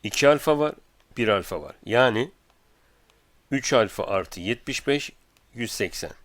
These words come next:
Üç alfa. Yüz beş, alfa buradan otuz beş.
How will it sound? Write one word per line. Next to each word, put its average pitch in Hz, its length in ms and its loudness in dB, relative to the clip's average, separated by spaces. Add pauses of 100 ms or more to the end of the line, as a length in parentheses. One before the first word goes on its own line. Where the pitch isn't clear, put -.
(920)
Üç - 180 -4
alfa. 95 420 4 (1900)
Yüz 107 280 -6
beş, 139 300 2
alfa 113 360 0
buradan 95 340 -2 (1040)
otuz 101 320 -6
beş. 85 240 -8